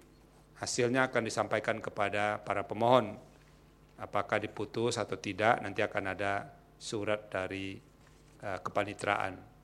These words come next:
Biasanya kalau diputus dipanggil, Pak, pengucapannya kapan?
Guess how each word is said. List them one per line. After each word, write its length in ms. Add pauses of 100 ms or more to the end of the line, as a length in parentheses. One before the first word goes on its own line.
(120)
Biasanya 320
kalau 80
diputus 480
dipanggil, 400
Pak, 320
pengucapannya 560
kapan? 320